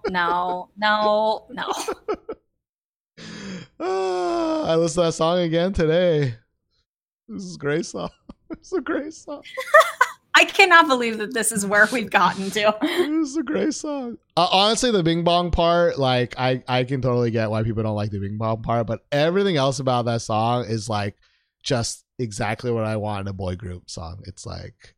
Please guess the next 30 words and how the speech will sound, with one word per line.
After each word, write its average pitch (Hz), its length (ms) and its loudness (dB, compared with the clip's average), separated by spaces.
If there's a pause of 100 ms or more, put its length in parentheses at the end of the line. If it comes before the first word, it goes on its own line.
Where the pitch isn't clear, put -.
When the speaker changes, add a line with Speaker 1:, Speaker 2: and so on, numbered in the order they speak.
(220)
Speaker 2:
consistent, 170 800 -2 (880)
s-, - 200 -8 (160)
actual 160 400 2
good, 156 200 0
s-, - 200 -10
actual 160 400 0
singing, 202 640 0 (520)
uh, 117 460 -2 (220)
a 135 120 0
rap 139 300 2
part 175 220 2
that 151 160 0
actually 143 380 0
matches 139 460 0
the 131 100 -2
backing 135 340 -2
track, 156 440 0
and 117 80 -2
they 123 120 2
don't 139 160 0
need 139 80 0
to 135 80 0
change 127 240 -4
the 123 80 -4
backing 117 300 -6
track 147 280 -4
for 143 260 -2
it. 143 120 -2
Like, 98 440 -6 (300)
mwah. 117 300 -8